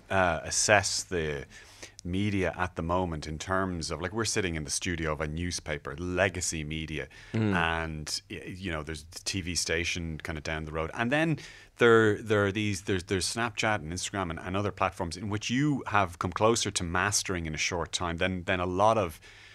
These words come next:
Speaker 1: you know, traditional, uh, uh, media, uh, type people. H-, how do you see the, the difference between those platforms?
Speaker 2: Well, I, I, like, I, I've never been on board with people who say print is dead and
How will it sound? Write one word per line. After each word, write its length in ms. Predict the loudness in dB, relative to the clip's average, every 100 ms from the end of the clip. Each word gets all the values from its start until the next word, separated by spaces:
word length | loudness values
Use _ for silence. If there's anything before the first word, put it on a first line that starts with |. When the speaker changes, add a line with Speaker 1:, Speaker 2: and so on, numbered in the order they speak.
| -16 -6
Speaker 1:
you 60 |
know, 140 | -4 -2
traditional, 800 | -4 -4 0 0 0 -4 -4 -8 -4
uh, 380 | -2 0 0 -4 -6
uh, 160 | -6 -6
media, 520 | -4 -4 -2 -2 -2 -6
uh, 140 | -8 -6
type 320 | -4 -4 -4
people. 280 | -6 -6 -4
H-, 180 | -4 -4
how 180 | -2 -2
do 100 | -2
you 80 | -2
see 320 | -2 -2 -2
the, 260 | 0 -2 -4 -10 -20 -10
the 80 | -2
difference 360 | 0 0 -2 -6
between 380 | -6 -4 -4
those 200 | -4 -6
platforms? 760 | -4 -4 -4 -6 -6 -6 -8 -8 -12 10
Speaker 2:
Well, 220 | 12 12
I, 440 | 12 10 10 4 0 -4 -2
I, 100 | -2 0
like, 280 | 6 6 10
I, 240 | 10 10 10 8
I've 200 | 6 10
never 320 | 10 10 8
been 180 | 6 8
on 160 | 6
board 380 | 6 10 10 8
with 120 | 2
people 280 | 0 -2 2
who 100 | 2
say 300 | 6 8 8
print 380 | 6 4 4 4
is 180 | -2 2
dead 540 | 4 6 4 2 0 -2
and 240 | -2